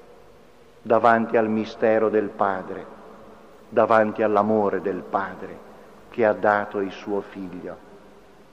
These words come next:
perché chiunque crede in Lui non muoia,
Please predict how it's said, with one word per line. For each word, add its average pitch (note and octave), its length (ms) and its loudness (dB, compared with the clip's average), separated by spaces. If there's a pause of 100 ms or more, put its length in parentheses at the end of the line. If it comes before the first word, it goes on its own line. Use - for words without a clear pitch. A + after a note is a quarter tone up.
(140)
perché A#2 340 -2
chiunque A2 760 -2
crede G#2+ 460 0
in G2 240 -4
Lui F2+ 380 -8 (300)
non G2+ 420 -4
muoia, E2 500 -10